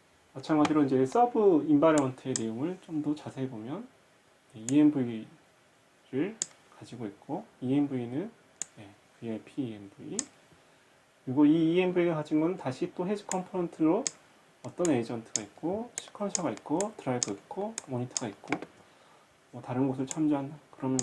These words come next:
뭐 리스트 파일로 이렇게 표현해 줄 수가 있죠. 그리고 시퀀스도, 네, 시퀀스 라이브러리, 그리고 이 시퀀스 라이브 사용하고 있는 아이템들,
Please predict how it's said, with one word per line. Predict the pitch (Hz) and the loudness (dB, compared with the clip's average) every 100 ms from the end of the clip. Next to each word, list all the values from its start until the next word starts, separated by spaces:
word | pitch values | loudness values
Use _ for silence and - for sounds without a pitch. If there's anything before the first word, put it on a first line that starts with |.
| 107 | -4
뭐 | 104 | -8
리스트 | 107 - - | -8 -10 -16
파일로 | - 117 120 | -10 -8 -6
이렇게 | 127 - - 123 | -6 -8 -18 -14
표현해 | - 185 180 | -10 -6 -6
줄 | 165 156 | -6 -8
수가 | - 170 | -8 -8
있죠. | 151 - - - _ _ - - - _ - - - - - _ | -8 -8 -14 -14 _ _ -12 -12 -20 _ -12 -10 -10 -16 -20 _
그리고 | 123 110 143 190 226 - _ _ _ _ _ _ _ _ _ | -14 -8 -4 -4 -6 -18 _ _ _ _ _ _ _ _ _
시퀀스도, | - - 180 - - 202 226 - - | -14 -4 -4 -4 -2 -2 -2 -10 -14
네, | 117 | -12
시퀀스 | 104 - 151 143 | -12 -8 -8 -6
라이브러리, | 127 113 113 107 104 131 202 - - - - _ _ - | -6 -6 -8 -12 -8 -8 -10 -14 -12 -10 -10 _ _ -18
그리고 | 101 147 175 | -14 -8 -8
이 | 139 131 | -4 -6
시퀀스 | - - 180 175 | -6 -8 -6 -2
라이브 | 147 131 | -2 -4
사용하고 | - 175 160 127 | -6 -2 0 0
있는 | 156 214 - | -2 -2 -10
아이템들, | 127 117 - 123 107 127 175 | -10 -10 -10 -16 -14 -12 -12